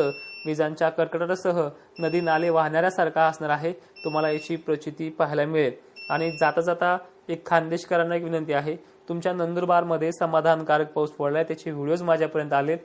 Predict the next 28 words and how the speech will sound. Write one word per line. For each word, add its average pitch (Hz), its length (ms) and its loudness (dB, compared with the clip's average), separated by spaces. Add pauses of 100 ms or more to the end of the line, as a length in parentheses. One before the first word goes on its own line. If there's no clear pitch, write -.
(340)
पण 170 220 4
ज्यावेळेस 170 540 4
एखादा 170 520 2
शेतकरी 165 400 0
कमेंट्स 165 440 -2
करतोय 165 260 0
किंवा 160 200 -4
तो 170 60 0
शेतकरीच 175 400 -2
नसेल 180 320 -2 (880)
की 170 60 2
आमच्याकडे 165 420 0
पाऊस 165 280 2
झाला 165 180 4
नाही, 147 180 0 (380)
हे 175 40 -2
तुमच्या 170 440 0
सांगण्यावरून 170 440 0
समजतंय 160 400 -2
की 165 80 -4
तुमच्या 170 360 -2
भागामध्ये 156 500 -2
मी 170 160 -4
डोकं 165 280 -4
लावणं 156 240 0
सोडून 190 280 -4
द्यायला 160 220 4
पाहिजे, 113 280 0